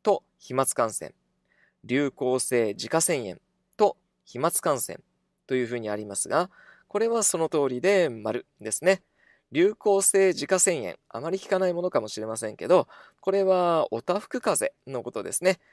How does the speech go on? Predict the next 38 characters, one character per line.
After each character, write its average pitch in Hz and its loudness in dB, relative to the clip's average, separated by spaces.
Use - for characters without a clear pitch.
い 117 -8
わ 113 0
ゆ 180 2
る 160 2
お - -2
た - -4
ふ - -12
く - -8
風 - -4
邪 - -12
の 135 -6
こ 117 -4
と 156 -4
に 180 -2
な 113 -2
り 107 -8
ま 113 -2
す。 - -2
こ 135 -2
れ 123 2
は 117 4
ウ 165 0
イ 220 -4
ル 175 0
ス 117 -2
な 107 -8
ん 104 -12
で 104 -8
す - -6
け 110 -4
ど、 160 4
ム 156 -4
ン 220 -4
プ 208 -6
ウ 208 -4
イ 208 -6
ル 160 -2
ス - -6